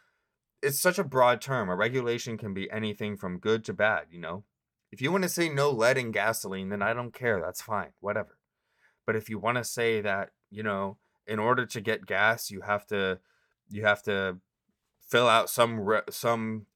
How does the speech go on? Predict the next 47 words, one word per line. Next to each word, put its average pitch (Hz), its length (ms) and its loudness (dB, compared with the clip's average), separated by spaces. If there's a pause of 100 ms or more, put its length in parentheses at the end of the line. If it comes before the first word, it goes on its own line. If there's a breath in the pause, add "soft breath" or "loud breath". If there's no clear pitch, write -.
test 131 760 2
about 104 500 4
understanding 113 720 -2
why 104 160 4
gas, 104 480 0 (440 loud breath)
let's 220 260 8
say 233 240 10
to 202 120 4
buy 147 280 8
gas, 139 540 4 (160)
let's 180 220 4
say 185 180 4
this, 139 280 0
guys, 95 320 0
to 117 100 -2
buy 127 200 8
a 156 100 10
Hummer, 135 520 2 (280 soft breath)
you 113 100 -2
have 123 200 2
to 117 300 2 (160)
demonstrate 117 540 2
that 113 120 0
you 98 140 -6
understand 107 520 -2
climate 101 360 -2
change 92 320 -6
and 92 80 -6
that 95 100 -2
you 101 140 -4
understand 107 580 -4
that, 87 180 0
like, 92 160 0
what 95 240 0
the 107 120 4
harm 104 340 2
the 95 120 2
Hummer 107 300 -2
is 85 140 -10
doing 92 280 -10
to 85 100 -10
the 87 100 -6
society. 107 560 -2
Something 175 380 -4
like 175 180 -2
that. 127 300 0
That, 123 240 0